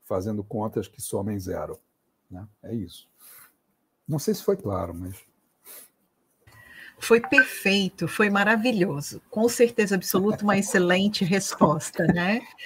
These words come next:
Speaker 1: Eu não
Speaker 2: <laughs> Pelo menos pra mim foi claríssimo. Agora, depois a gente pergunta pro Elson o que que ele achou e pra Adriana também, né, Conceição, que fizeram essa pergunta, professor. Eu achei perfeito.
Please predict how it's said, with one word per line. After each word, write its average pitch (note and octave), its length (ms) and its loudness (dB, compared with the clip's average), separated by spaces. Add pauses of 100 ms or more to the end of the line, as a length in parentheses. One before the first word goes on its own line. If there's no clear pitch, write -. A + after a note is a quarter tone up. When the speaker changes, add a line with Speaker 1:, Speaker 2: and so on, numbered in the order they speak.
(100)
Speaker 1:
Eu F3+ 140 10
não G3 80 12
Speaker 2:
<laughs> - 800 4
Pelo C4+ 260 10
menos D4 320 4
pra B3 220 4
mim E4 160 -4
foi D4+ 160 0
claríssimo. B3 880 2
Agora, A3 340 6
depois A#3 500 8
a B3 60 8
gente B3 220 -4
pergunta A#3 360 4
pro C4 200 0
Elson G#3+ 380 2
o G#3+ 40 -2
que C#4 260 -2
que - 120 -4
ele B3 120 0
achou A3 320 2
e A3+ 60 2
pra A3 200 2
Adriana G#3 540 2
também, G#3 540 0
né, A3 220 2
Conceição, G#3 760 -2
que B3 140 -6
fizeram G3+ 400 2
essa C4+ 180 2
pergunta, F3+ 460 2
professor. F#3+ 560 -2
Eu F#3+ 140 2
achei G3+ 260 -2
perfeito. E3+ 800 -4